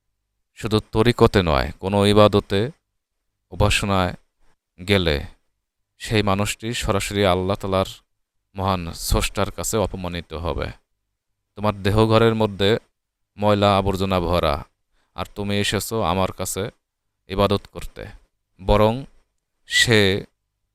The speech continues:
পুণ্যের পরিবর্তে সে আরো পাপের ভার ঘাড়ে করে আবার তাকে পিছনে ফিরে যেতে হবে।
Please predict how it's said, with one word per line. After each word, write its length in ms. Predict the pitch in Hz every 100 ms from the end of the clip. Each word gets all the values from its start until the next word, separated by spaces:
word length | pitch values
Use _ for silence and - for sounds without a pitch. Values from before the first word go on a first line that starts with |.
| _ _ _ 135
পুণ্যের 420 | 139 139 135 127
পরিবর্তে 600 | - 120 117 113 - 104 101
সে 220 | - 107 98
আরো 180 | 95 95
পাপের 320 | 98 92 101 90
ভার 320 | 90 90 90 - - - _ _ _ _ _ _
ঘাড়ে 340 | 82 78 92 110
করে 260 | 101 98 135 -
আবার 180 | 85 87 -
তাকে 260 | 82 - 101 170 _ _ _ _ -
পিছনে 300 | 90 90 90
ফিরে 240 | 92 80 78
যেতে 260 | 78 67
হবে। 300 | 78 58 -